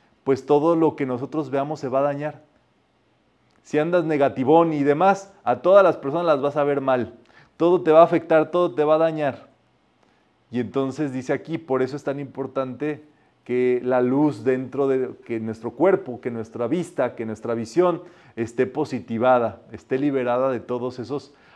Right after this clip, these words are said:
asuntos que pueden estar allí. Entonces, muy importante la concienciación del entendimiento. Las enseñanzas de los maestros son para lograr el saber.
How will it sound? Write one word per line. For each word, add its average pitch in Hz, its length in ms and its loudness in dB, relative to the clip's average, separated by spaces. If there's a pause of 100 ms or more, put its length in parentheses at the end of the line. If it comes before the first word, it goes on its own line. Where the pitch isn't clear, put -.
asuntos 127 600 -4
que 123 100 -6
pueden 123 360 -4
estar 117 260 -4
allí. 95 320 -4 (440)
Entonces, 147 640 0 (1300)
muy 147 220 0
importante 156 960 0
la 120 240 0
concienciación 120 840 -4
del 135 120 -2
entendimiento. 131 760 -4 (200)
Las 190 240 0
enseñanzas 180 640 -2
de 175 80 0
los 170 160 0
maestros 156 420 -4
son 160 220 -2
para 160 300 4
lograr 143 400 0
el 160 160 0
saber. 123 520 -2